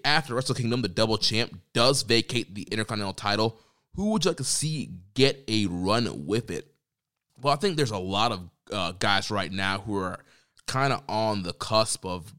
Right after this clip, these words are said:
breaking out into the I W G P heavyweight title scene, and I think an I C title run could help. Um, I think Sanada and Evil are two guys who could benefit from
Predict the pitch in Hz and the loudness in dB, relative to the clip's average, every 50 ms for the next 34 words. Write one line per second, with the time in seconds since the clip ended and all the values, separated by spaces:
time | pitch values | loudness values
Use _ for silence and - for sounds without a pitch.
0 | _ _ - - - 101 110 117 117 98 117 104 104 113 110 - - - 98 - | _ _ -20 -14 -6 0 0 0 0 0 -2 0 0 0 0 -2 -4 -12 -10 -10
1 | 101 - - 87 98 107 107 90 92 95 - - 101 95 82 87 - - 113 147 | -10 -8 -4 -4 -2 -2 -2 -4 -4 -4 -4 -4 -4 -4 -6 -8 -8 -6 -4 -4
2 | 156 151 131 95 78 - - 98 78 85 - - 95 90 92 92 90 87 - _ | -2 -2 -2 -2 -4 -6 -8 -8 -6 -4 -4 -4 -4 -4 -4 -6 -6 -8 -12 _
3 | _ _ _ _ _ _ - 113 113 110 95 - 147 143 - - - - - 101 | _ _ _ _ _ _ -4 0 0 0 0 0 -2 -2 -2 -4 -6 -4 0 2
4 | 110 113 113 - - 120 104 - - 120 113 107 98 95 95 95 95 95 - - | 2 2 2 0 -2 -2 -4 -2 2 2 4 4 4 2 0 0 -2 -4 -6 -10
5 | 90 - - 110 107 107 98 85 - - - 90 90 87 82 82 80 78 - _ | -12 -8 -2 0 2 2 2 0 -4 -6 -4 -2 -2 -2 -2 -4 -6 -8 -12 _
6 | _ - - - _ _ _ - 92 98 104 101 - 113 107 101 95 90 - - | _ -20 -20 -20 _ _ _ -6 -4 -4 -4 -2 -2 -2 -2 -2 -2 -6 -10 -8
7 | - - - 110 98 98 101 104 107 110 110 101 95 92 92 113 127 131 135 143 | -6 -6 -4 -4 -2 0 2 4 4 4 4 2 0 0 0 2 2 4 6 6
8 | 131 185 185 - - 113 - - 123 110 120 110 110 107 113 123 - - 117 104 | 4 4 2 -4 -10 -8 -2 -2 0 2 4 4 4 4 2 0 -2 -4 -2 -2
9 | 107 92 92 90 101 98 101 - - 107 - - - - 110 104 98 95 92 92 | -2 -4 -2 -4 -4 -4 -4 -2 -2 -4 -4 -4 -6 -4 -2 0 0 0 -4 -6